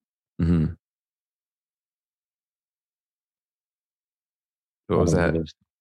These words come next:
Speaker 1: Is somebody
Speaker 2: I
Speaker 1: there?
Speaker 2: thought so. I thought so.
Speaker 1: Oh.
Speaker 2: Anyway, uh, episode one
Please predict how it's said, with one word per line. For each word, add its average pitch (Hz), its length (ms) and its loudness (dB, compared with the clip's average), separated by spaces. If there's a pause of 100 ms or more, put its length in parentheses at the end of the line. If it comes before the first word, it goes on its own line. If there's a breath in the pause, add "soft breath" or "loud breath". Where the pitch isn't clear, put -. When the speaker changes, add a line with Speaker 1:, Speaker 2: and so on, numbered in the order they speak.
(960)
Speaker 1:
Is 101 100 -6
somebody 123 260 2
Speaker 2:
I - 20 2
Speaker 1:
there? 113 180 2
Speaker 2:
thought - 100 -12
so. - 160 -8 (460)
I 101 60 -2
thought 143 240 0
so. 90 260 -2 (540)
Speaker 1:
Oh. 90 340 0 (2000)
Speaker 2:
Anyway, 151 260 0 (560)
uh, 101 440 2
episode 110 480 0
one 98 480 -2